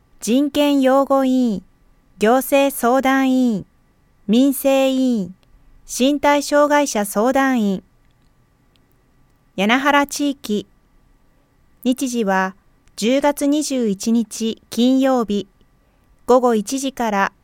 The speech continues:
午後四時まで。場所は柳原総合文化センター。相談員は人権擁護委員、行政相談委員、民生委員、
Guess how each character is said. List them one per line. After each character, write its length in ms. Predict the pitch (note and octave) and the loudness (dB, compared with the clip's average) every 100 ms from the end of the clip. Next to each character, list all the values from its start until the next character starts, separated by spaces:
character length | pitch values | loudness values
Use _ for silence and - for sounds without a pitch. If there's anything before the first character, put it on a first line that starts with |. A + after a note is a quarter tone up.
| _ - | _ 0
午 140 | A#3 | 0
後 140 | B3 G#3+ | 2 2
四 140 | A#3+ | 0
時 160 | C4 B3+ | 0 0
ま 120 | A3+ | 0
で。 220 | G3 - _ _ _ _ _ _ _ _ _ _ - | -2 -4 _ _ _ _ _ _ _ _ _ _ -4
場 140 | F#3 | -4
所 180 | G3 A#3 | -2 -4
は 220 | A3+ A3+ - _ - | -2 -4 -4 _ -2
柳 220 | A#3+ C#4 | 0 2
原 280 | C4 A#3+ A3 | 0 0 -2
総 280 | G#3 G3+ A#3 | 0 0 2
合 260 | A3+ A#3+ A#3 | 2 0 0
文 240 | G3 B3 | -2 -2
化 120 | B3+ | -2
セ 220 | B3 C4 | -2 -2
ン 60 | B3+ | -4
タ 400 | - G3+ G3 F3+ | -4 -2 0 -2
ー。 180 | _ _ _ _ _ _ _ _ _ _ _ _ _ - | _ _ _ _ _ _ _ _ _ _ _ _ _ -12
相 320 | - B3 B3+ | -2 0 2
談 280 | C4 C4 A#3+ | 0 0 0
員 220 | A3 G3+ | -2 -2
は 280 | F#3+ F#3+ F#3 _ _ _ _ - | -2 -4 -8 _ _ _ _ -8
人 300 | F#3+ A#3+ C4+ | -2 0 0
権 300 | C4+ C4+ C4 | 0 0 2
擁 240 | A#3+ C4+ | 2 2
護 200 | B3+ C4 | 2 0
委 40 | B3+ | 2
員、 340 | B3 A3 D#3+ _ _ _ _ _ _ _ | 0 0 -4 _ _ _ _ _ _ _
行 180 | G#3+ A#3 | 0 0
政 420 | C4 - C4 B3+ | 0 0 0 0
相 260 | - A#3+ C4 | -2 0 2
談 340 | C4 C4+ C4 | 2 0 0
委 180 | C4 B3 | 2 0
員、 120 | F#3+ - _ _ _ _ _ _ - | -2 -8 _ _ _ _ _ _ -4
民 260 | G#3 B3+ C4+ | 2 2 2
生 380 | - C4+ C4 B3+ | 0 0 0 0
委 20 | |
員、 380 | B3+ B3 G#3 | 0 -2 -4